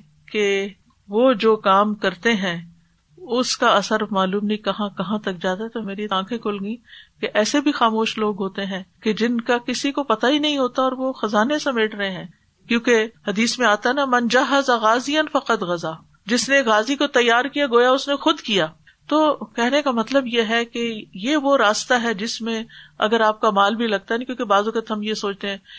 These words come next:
"ویسے تو میں چاہتی ہوں کورس جوائن کر لوں، لیکن رجسٹر اس لیے نہیں کرتی کہ فیس بہت ہے۔"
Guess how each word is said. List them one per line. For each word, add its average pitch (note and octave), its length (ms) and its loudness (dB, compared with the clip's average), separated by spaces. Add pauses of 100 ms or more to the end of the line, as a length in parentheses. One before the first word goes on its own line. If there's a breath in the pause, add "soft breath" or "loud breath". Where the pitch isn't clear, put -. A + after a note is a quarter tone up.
(240 loud breath)
"ویسے A3+ 260 2
تو B3 140 0
میں A#3 120 2
چاہتی A3 320 2
ہوں A3 80 -2
کورس G3+ 280 -2
جوائن G3 300 -2
کر F#3+ 180 -4
لوں، G3 140 -6
لیکن F#3+ 500 -6 (380 loud breath)
رجسٹر G3+ 400 0
اس A#3 200 -2
لیے B3 100 0
نہیں A#3 120 -2
کرتی G#3 260 -2
کہ G#3+ 100 -6
فیس G3+ 360 -8
بہت E3+ 280 -6
ہے۔" D3+ 200 -18